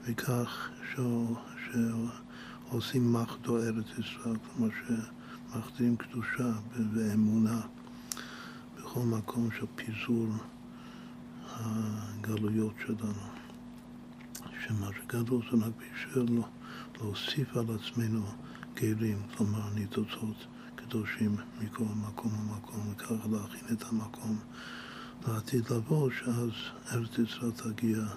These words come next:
ותכלול את כל הארצות, כל העולם כולו. עכשיו, אם מוציאים את הארבע אותיות האלה בשכם, מהמילים "ושם וקיבצך מכל העמים" של תשפ"א,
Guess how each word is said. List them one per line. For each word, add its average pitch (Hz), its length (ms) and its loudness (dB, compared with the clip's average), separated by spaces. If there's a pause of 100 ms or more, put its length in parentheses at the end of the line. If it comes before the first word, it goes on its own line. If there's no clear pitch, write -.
(160)
ותכלול 113 760 0 (1040)
את 101 120 -6
כל 113 340 0
הארצות, 104 760 0
כל - 220 -4
העולם 101 360 0 (100)
כולו. - 280 -2 (1500)
עכשיו, 107 380 0 (180)
אם 135 280 4 (220)
מוציאים 120 600 2
את 113 160 -2
הארבע 113 280 2
אותיות 117 460 2
האלה 110 160 0
בשכם, 107 560 0 (1600)
מהמילים 110 920 2
"ושם 113 340 2
וקיבצך 113 560 0
מכל 117 360 2
העמים" 113 320 4
של - 220 -8
תשפ"א, 123 640 2